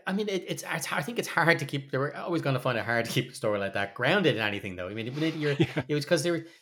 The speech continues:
Speaker 1: y-, yeah, now you can make stuff that kind of blends in drama and sci-fi now, and you can do it very well. You know, you can do it very fluidly, even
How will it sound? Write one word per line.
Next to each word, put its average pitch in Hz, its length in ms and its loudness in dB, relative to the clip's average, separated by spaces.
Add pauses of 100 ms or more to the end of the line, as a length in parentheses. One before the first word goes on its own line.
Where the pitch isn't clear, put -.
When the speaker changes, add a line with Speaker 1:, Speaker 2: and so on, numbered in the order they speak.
Speaker 1:
y-, 185 220 -4
yeah, 175 280 2
now 143 220 2
you 147 180 0
can 156 140 -2
make 127 160 -2
stuff - 220 -6
that 110 80 -10
kind 107 160 -8
of 95 100 -10
blends 110 400 -8
in 98 260 -6
drama 107 680 -2
and 98 120 -10
sci-fi 110 380 -2
now, 110 200 -4
and 101 100 -8
you 95 60 -12
can 98 120 -12
do 110 180 -4
it 98 120 -8
very 101 220 -4
well. 113 360 2
You 110 60 -4
know, 123 80 -2
you 117 60 -6
can 113 80 -8
do 117 140 -4
it 110 60 -8
very 104 200 -6
fluidly, 143 400 -2
even 117 340 -6